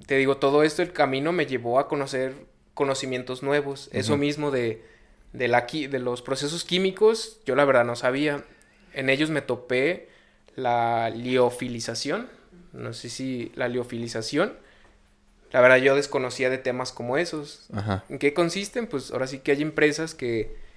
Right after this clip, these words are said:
Speaker 1: que congelan alimentos y después lo hacen polvo, pues, o sea, es más fácil de hacerlos polvo. Yo pensaba que, pues, pasaban por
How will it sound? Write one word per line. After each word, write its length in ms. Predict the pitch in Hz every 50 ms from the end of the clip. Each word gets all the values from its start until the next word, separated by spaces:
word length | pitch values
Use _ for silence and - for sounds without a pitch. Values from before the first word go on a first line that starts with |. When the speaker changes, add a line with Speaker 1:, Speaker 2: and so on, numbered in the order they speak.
| - - - - - - _
Speaker 1:
que 120 | - 135 127
congelan 580 | - 135 135 131 - 151 139 151 170 170 165 156
alimentos 800 | 147 147 151 165 170 175 170 - - 175 208 214 - - - _ _ _ _
y 260 | - 131 120 120 120 117
después 360 | 120 120 - - 127 127 127
lo 160 | 131 131 127
hacen 480 | 127 123 - 139 139 139 139 135 131 -
polvo, 380 | - 143 156 160 151 151 143 -
pues, 180 | - 143 143 139
o 60 | 127
sea, 180 | 123 127 113 120
es 120 | 117 113 127
más 180 | 127 127 -
fácil 280 | - 127 123 - 127 120
de 60 | 117
hacerlos 320 | 107 - 117 117 117 -
polvo. 380 | - - 131 131 135 131 131 - - - - - _ _ _ _ _ _
Yo 160 | - 131 123 -
pensaba 320 | 139 135 139 143 147 143
que, 220 | 135 135 123 123
pues, 480 | 120 - - - _ - 120 113 - -
pasaban 480 | - - 113 - 117 120 123 143 147 -
por 640 | 127 117 113 113 110 107 107 - - - -